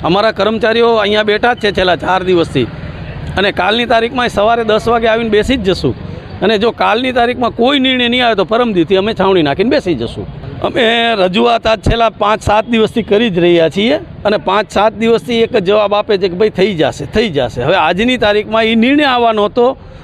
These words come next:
અને સાહેબશ્રી ક્યાંક મિટિંગમાં ગયા અને ચેરમેન સાહેબ છે નહીં કે.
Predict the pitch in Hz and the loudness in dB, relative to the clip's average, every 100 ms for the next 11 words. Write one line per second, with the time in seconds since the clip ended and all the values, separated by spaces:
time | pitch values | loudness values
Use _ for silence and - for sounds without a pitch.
0 | - 208 196 180 208 190 226 220 226 214 | -4 -2 0 0 0 -2 -4 -2 -2 -2
1 | 214 247 220 160 131 131 110 - - - | -2 0 2 2 2 0 -2 -8 -10 -2
2 | 220 196 208 220 220 185 156 135 - 208 | -2 0 0 2 0 0 0 -2 2 2
3 | 185 151 139 120 | 4 2 0 -2